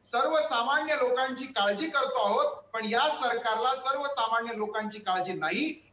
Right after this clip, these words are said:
हे pubs and party गँगचं सरकार आहे, यांना फक्त दारुड्यांची काळजी आहे, बेवड्यांची काळजी आहे,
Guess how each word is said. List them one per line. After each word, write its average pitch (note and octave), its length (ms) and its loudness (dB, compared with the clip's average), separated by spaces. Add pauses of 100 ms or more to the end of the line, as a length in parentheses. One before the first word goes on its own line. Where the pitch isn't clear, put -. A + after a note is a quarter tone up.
हे A#3 100 4
pubs D4 540 2
and C#4+ 140 0
party A#3 480 2
गँगचं C4 320 0
सरकार F#3+ 440 -2
आहे, C4 340 -2 (100)
यांना A#3+ 520 2
फक्त C4+ 340 -2
दारुड्यांची B3+ 640 0
काळजी B3 440 0
आहे, D4 180 4
बेवड्यांची C4+ 500 2
काळजी A#3 440 0
आहे, C#4+ 280 -2